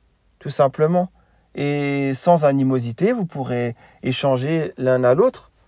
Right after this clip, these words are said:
et puis, euh, bah, régler le problème. Voilà.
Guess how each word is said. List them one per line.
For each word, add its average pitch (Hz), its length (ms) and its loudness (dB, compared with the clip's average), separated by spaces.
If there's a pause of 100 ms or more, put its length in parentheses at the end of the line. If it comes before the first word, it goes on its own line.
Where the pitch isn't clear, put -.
(440)
et 123 100 -6
puis, 127 380 -4
euh, 117 380 0
bah, 117 320 4
régler 120 300 -4
le 123 60 -8
problème. 170 440 0 (480)
Voilà. 190 360 6